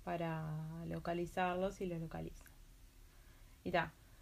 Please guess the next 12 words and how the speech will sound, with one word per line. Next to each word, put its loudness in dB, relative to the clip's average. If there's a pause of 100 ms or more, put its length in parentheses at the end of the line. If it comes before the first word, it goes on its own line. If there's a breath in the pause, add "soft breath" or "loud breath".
(2000 loud breath)
Él 6
bien 4
le 8
dice, 4
tipo, 2
porque, 2
eh, 0
mister -2
Blue 6
le 4
dice -2 (840)
que, 0